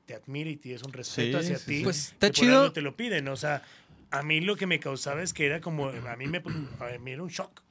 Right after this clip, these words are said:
Speaker 1: ¿no? O sea, en
Speaker 3: A mí se
Speaker 1: Telehit
Speaker 3: me
Speaker 1: era
Speaker 3: hace
Speaker 1: como
Speaker 3: chido,
Speaker 1: de,
Speaker 3: güey.
Speaker 1: "No mames, ¿cómo te
Speaker 2: No,
Speaker 1: voy a
Speaker 2: a mí
Speaker 1: dar un
Speaker 2: se me,
Speaker 1: autógrafo
Speaker 2: sí.
Speaker 1: por vomitar, güey?", ¿no? O sea, de, "Ah, yo soy el que mejor vomita". Uh,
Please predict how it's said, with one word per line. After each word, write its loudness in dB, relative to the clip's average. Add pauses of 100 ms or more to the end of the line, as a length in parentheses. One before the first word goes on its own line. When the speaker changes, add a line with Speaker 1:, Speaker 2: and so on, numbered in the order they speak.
Speaker 1:
¿no? -14 (200)
O -14
sea, -6
en -8
Speaker 3:
A 6
mí 6
se 6
Speaker 1:
Telehit 4
Speaker 3:
me 8
Speaker 1:
era 8
Speaker 3:
hace 4
Speaker 1:
como 4
Speaker 3:
chido, 8
Speaker 1:
de, 10
Speaker 3:
güey. 6 (120)
Speaker 1:
"No -2
mames, -4
¿cómo -4
te 2
Speaker 2:
No, 6
Speaker 1:
voy 6
a 6
Speaker 2:
a 6
mí 6
Speaker 1:
dar 8
un 2
Speaker 2:
se 4
me, 4
Speaker 1:
autógrafo 0
Speaker 2:
sí. 2
Speaker 1:
por 2
vomitar, -2
güey?", -8
¿no? -12
O -12
sea, -8
de, -12
"Ah, -12
yo -14
soy -14
el -18
que -16
mejor -10
vomita". -16 (360)
Uh, -12